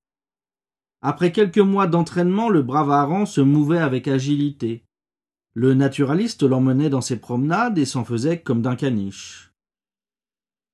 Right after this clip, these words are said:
Abrégeons et arrivons au drame. Un jour que monsieur Henrik Dahl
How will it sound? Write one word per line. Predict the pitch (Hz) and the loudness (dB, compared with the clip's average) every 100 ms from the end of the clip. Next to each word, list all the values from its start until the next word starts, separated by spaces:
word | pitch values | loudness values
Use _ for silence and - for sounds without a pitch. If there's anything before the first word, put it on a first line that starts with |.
| _ - | _ -6
Abrégeons | 135 151 170 156 214 | -2 4 4 4 2
et | 180 | 2
arrivons | 143 139 156 | 4 2 2
au | 147 127 | 2 0
drame. | 98 92 85 80 - _ _ _ _ _ | -2 -12 -14 -16 -20 _ _ _ _ _
Un | 135 156 | 0 2
jour | 143 240 196 | 2 0 0
que | - | 2
monsieur | 135 139 170 | 2 0 -2
Henrik | 160 143 151 131 | -2 -2 -2 -4
Dahl | 113 151 143 101 | -2 -2 -2 -4